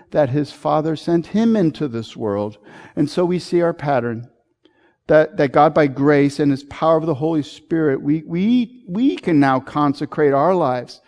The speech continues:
to Christ and his kingdom. Does not this high priestly prayer enliven you?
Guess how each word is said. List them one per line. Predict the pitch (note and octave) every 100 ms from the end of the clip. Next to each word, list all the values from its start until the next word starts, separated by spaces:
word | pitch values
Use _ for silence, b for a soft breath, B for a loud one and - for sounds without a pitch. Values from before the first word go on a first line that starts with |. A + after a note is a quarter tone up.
| b b b -
to | C#3
Christ | - D3 A#2+ A#2 - _ b b b
and | - B2
his | A2+ -
kingdom. | - E3 E3+ A2 G2+ A#2+ _ _ _ _ _ _ _ _ _ _ _ _ _ _ b b b b
Does | D#3 D#3
not | F#3+ F#3
this | E3+
high | - F3
priestly | C#3 - D#3+ - D#3
prayer | D3+ - C3 C3+
enliven | - A#2 G2+ G2+ A2+ A#2 C3+
you? | D3+ D#3+ E3+ D#3+